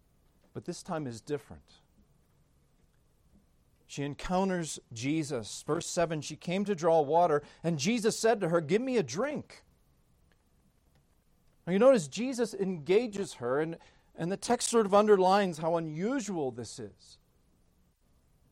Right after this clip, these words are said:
But it's clear that she does not want to talk with him.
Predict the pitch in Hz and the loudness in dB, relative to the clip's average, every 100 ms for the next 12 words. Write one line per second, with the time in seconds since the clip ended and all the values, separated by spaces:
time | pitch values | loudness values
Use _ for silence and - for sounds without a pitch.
0 | _ _ - 196 233 - - 202 269 240 | _ _ 2 4 4 0 -4 2 8 8
1 | 190 202 - - 262 202 170 160 165 185 | 8 4 -2 -4 2 2 2 0 -2 0
2 | 226 254 _ _ _ - 120 180 220 - | 2 0 _ _ _ -10 -2 0 0 -6
3 | _ 185 - 160 220 262 240 - 117 | _ -10 -6 -2 0 0 -6 -6 -12